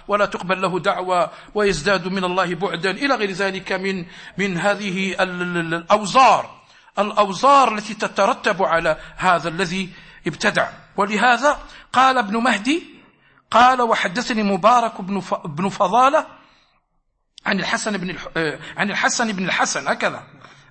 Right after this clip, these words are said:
أنه قال: "قال رسول الله صلى الله عليه وسلم: 'عمل قليل في سنة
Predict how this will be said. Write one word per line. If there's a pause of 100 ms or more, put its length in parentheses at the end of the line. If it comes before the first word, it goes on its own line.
أنه
قال:
"قال
رسول
الله
صلى
الله
عليه
وسلم: (220)
'عمل
قليل
في
سنة